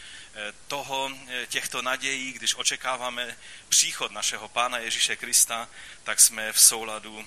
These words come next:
s těmito očekáváními. Dokonce je taková zajímavá, eh, tradice ohledně dnu Mesiáše mezi Židy, když se mluvilo o těch, eh, porodních bolestech, o kterých také i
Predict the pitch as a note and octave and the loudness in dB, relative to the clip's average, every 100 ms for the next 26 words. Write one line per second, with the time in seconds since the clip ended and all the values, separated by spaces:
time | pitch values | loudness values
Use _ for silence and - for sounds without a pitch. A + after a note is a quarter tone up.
0 | - - A#2 G#2+ G2 G2 F2+ G#2 - F#2+ | 0 0 0 -6 -8 -8 -6 -6 -6 -6
1 | F#2+ F#2 F#2+ F#2 - - - - - - | -6 -10 -14 -18 -18 -20 -20 -20 -20 -20
2 | - - - - - - - A#2 D3+ D3+ | -20 -20 -20 -20 -16 -16 -10 -4 2 4
3 | D#3+ D3 C3 C3+ D3 C3+ A#2+ C3+ D3 C#3+ | 4 2 -2 -2 2 4 4 2 0 -2
4 | C#3 C3+ A#2+ - - A#2 G#2+ - C3+ D#3+ | 0 0 -2 -8 -10 -8 -4 -2 -2 4
5 | - D#3+ F#3 - - - - A#2 B2+ C3 | 6 6 0 -10 -16 -14 -10 -6 -4 -4
6 | A#2+ C#3 C#3+ C3+ - C#3+ D3 - F3 C#3+ | -6 -6 0 6 6 4 2 0 -2 -2
7 | C3+ B2+ C#3 C#3+ F3 - - - - - | 0 0 -2 -4 -8 -10 -16 -16 2 6
8 | C#3 C#3 C#3 C#3+ C3+ B2+ C3 - C3+ - | 6 2 -2 -2 -2 -2 -4 0 -2 -2
9 | B2+ B2 A#2+ A#2+ A#2 - D#3+ F3 E3+ E3+ | -4 -2 -2 -6 -10 -10 -6 -6 -6 -8
10 | C#3+ - E3+ F#3 - - A#2 C3+ - - | -6 -2 -2 2 4 4 0 -4 -6 -10
11 | - - - - - B2 B2 - A#2 C3 | -14 -18 -20 -20 -6 -2 -2 -2 -4 -4
12 | B2+ B2+ B2+ | -4 -6 -8